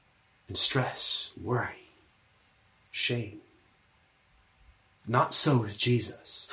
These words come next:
Not so with the God of the Bible, the God of grace, who says,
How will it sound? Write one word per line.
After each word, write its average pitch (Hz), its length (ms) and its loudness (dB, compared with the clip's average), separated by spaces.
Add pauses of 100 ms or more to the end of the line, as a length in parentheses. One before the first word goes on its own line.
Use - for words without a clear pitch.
(120)
Not 170 240 6
so 156 220 10
with 131 180 8
the 139 80 4
God 123 320 6
of 120 160 2
the 120 60 2
Bible, 127 400 6 (160)
the 139 100 6
God 143 340 8
of - 460 4
grace, - 920 4 (280)
who 160 100 8
says, 143 420 8